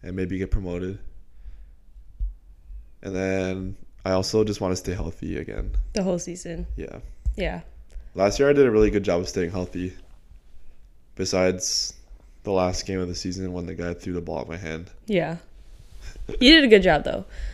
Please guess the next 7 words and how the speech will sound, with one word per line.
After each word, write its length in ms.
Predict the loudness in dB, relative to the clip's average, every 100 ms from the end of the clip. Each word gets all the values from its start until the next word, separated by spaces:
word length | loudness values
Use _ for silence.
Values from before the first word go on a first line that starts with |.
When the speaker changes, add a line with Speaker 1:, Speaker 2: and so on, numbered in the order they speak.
| -8 2
Speaker 2:
Um, 320 | 4 6 2 4
also, 280 | 4 8
the 120 | 10 10
theme 400 | 6 4 4 2
for 180 | 2
this 260 | 4 4 4
year, 440 | 6 8 8 4